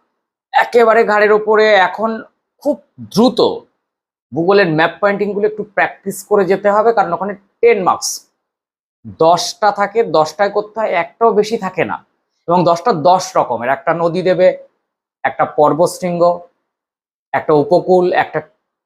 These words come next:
উৎপন্ন ফসল, শিল্প থেকে দুটো, মৃত্তিকা, স্বাভাবিক উদ্ভিদ থেকে একটা বা দুটো, জলবায়ুর ওপরে একটা, পরিবহনের ওপরে, বন্দরের ওপরে, প্রশাসনিক বিভা-, বিভাগের ওপরে।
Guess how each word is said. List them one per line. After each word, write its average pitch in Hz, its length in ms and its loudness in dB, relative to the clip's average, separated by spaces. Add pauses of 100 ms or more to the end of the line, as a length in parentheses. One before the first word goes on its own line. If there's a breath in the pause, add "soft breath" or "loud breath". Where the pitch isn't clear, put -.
(120)
উৎপন্ন 180 480 0
ফসল, 185 440 -2
শিল্প 160 380 -2
থেকে 185 260 -2
দুটো, 175 460 0 (420)
মৃত্তিকা, 160 460 -2
স্বাভাবিক 175 360 0
উদ্ভিদ 185 320 -6
থেকে 196 140 -4
একটা 180 320 0
বা 185 100 2
দুটো, 180 340 -2 (680)
জলবায়ুর 170 480 4
ওপরে 208 240 0
একটা, 190 260 -2
পরিবহনের 190 640 0
ওপরে, 202 320 -2 (380)
বন্দরের 151 460 2
ওপরে, 190 340 0 (380)
প্রশাসনিক 185 480 -2
বিভা-, 214 260 4
বিভাগের 202 400 0
ওপরে। 196 380 0